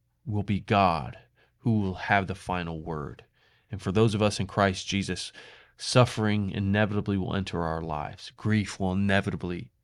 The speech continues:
enter our lives. But those do not get the last word. We allow God to speak last.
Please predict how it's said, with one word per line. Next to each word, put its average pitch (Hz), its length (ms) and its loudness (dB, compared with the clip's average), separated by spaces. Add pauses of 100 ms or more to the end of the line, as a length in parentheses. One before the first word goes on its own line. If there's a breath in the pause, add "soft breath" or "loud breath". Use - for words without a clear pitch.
(160)
enter 104 420 -2
our 87 200 -8
lives. 82 560 -8
But - 180 -14
those 107 340 0
do 113 180 -2
not 101 300 -2
get - 180 -10
the 82 80 -8
last 87 420 -2
word. 85 320 -8
We 101 160 -2
allow 92 320 -2
God 85 400 -6
to - 80 -10
speak - 380 -8
last. - 560 -8